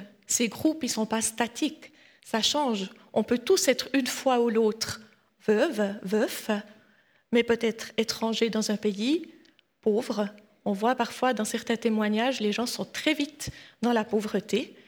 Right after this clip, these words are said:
Tout dépend ce qui leur arrive. Et dans ce sens, c'est aussi,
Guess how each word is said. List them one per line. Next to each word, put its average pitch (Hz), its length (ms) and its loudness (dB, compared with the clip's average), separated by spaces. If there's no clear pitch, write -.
Tout 233 100 -2
dépend 233 320 2
ce - 100 0
qui 233 120 -2
leur 208 220 -2
arrive. 208 480 -2
Et 262 80 8
dans 277 120 6
ce 285 140 4
sens, 330 260 2
c'est - 420 0
aussi, 330 580 2